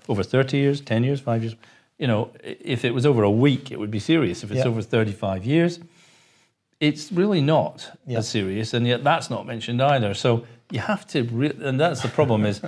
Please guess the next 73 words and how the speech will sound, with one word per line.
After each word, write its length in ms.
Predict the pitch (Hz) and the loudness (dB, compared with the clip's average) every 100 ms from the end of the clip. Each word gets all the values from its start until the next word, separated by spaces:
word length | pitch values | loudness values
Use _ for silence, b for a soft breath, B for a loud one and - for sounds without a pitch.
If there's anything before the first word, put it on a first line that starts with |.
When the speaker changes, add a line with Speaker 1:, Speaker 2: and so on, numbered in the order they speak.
| - | -16
Speaker 2:
<laughs> 160 | - | -8
Speaker 1:
is 100 | 139 | 0
like, 140 | 143 135 | 2 2
it's 80 | 135 | 0
a 40 | |
bit 100 | 139 | 0
of 260 | 131 131 117 | 0 0 -2
saying, 300 | - 123 123 | 0 0 0
"Oh, 80 | 151 | 0
well, 120 | 139 | 2
do 80 | 135 | 4
I 80 | 143 | 2
have 100 | 160 | 2
to 140 | 143 123 _ | -4 -10 _
deconstruct 560 | 131 131 123 - 123 - | -2 0 0 -2 -2 -2
every 240 | 120 113 - - | -4 -4 -6 -8
clinical 460 | - 120 113 117 | -2 -2 -2 -4
medical 600 | 110 110 113 110 107 110 110 b b b b - | -2 0 0 0 -4 -6 -8 b b b b -4
headline 540 | 113 156 143 120 113 | 0 2 4 4 6
I 140 | 107 | 4
see?" 340 | 110 123 139 113 | 4 2 4 4
Well, 140 | 123 | 4
the 100 | 131 | 4
answer, 220 | 156 147 120 | 4 4 4
unfortunately, 560 | 127 120 156 139 117 | 4 4 4 2 -2
at 40 | 107 | 0
the 60 | |
moment 220 | 117 110 117 | 0 0 -2
is, 80 | - - | -6 -4
well, 180 | 117 143 | 2 4
Speaker 2:
Yes. 120 | 135 | 6
Speaker 1:
yes, 260 | 147 165 143 | 6 4 4
you 160 | 151 | 4
do. 360 | 131 135 156 - | 4 4 2 0
Speaker 2:
Yeah. 180 | - 120 b b | -8 -8 b b
Speaker 1:
But 100 | - | -2
just 180 | 131 147 | 0 2
remember, 220 | 147 127 | 4 4
basic 440 | 113 113 147 147 - | 2 2 0 0 -2
principles. 520 | 135 123 113 110 104 - _ _ _ | -2 -2 2 2 0 -8 _ _ _
Speaker 2:
Well, 200 | 131 127 - | -2 0 0
Speaker 1:
It, 180 | - | -2
Speaker 2:
before 220 | - 123 214 | -2 2 2
we 60 | 233 | 4
get, 200 | 226 - | 0 2
get 80 | |
Speaker 1:
yeah. 60 | 180 | 4
Speaker 2:
your 80 | 175 | 4
basic 240 | 165 147 | 4 2
Speaker 1:
Sorry, 180 | - 127 | 4 4
Speaker 2:
principles, 260 | 113 117 110 | 4 4 2
Speaker 1:
sorry. 60 | |
Speaker 2:
'cause 100 | 113 | 2
we'll, 120 | 131 143 | 2 2
we'll 180 | 139 131 | 2 2
Speaker 1:
Oh, 100 | 131 | 4
Speaker 2:
come 80 | 127 | 6
Speaker 1:
I 60 | |
Speaker 2:
to 80 | 123 | 4
Speaker 1:
know 60 | 117 | 4
Speaker 2:
some 120 | 110 | 4
Speaker 1:
something. 140 | 165 | 2
Speaker 2:
headline, 360 | 147 113 139 139 | 4 4 4 2
Speaker 1:
Yeah. 80 | 131 | 0
Speaker 2:
we've 100 | 113 | 0
got 120 | 135 147 | 0 0
some 120 | 151 | 0
newspapers 460 | 139 131 131 120 113 | 0 2 0 2 0
in 60 | |
Speaker 1:
Yeah. 60 | 107 | 2
Speaker 2:
front 260 | 120 120 | 2 2
of 100 | - | 0
us. 200 | - - | -6 -8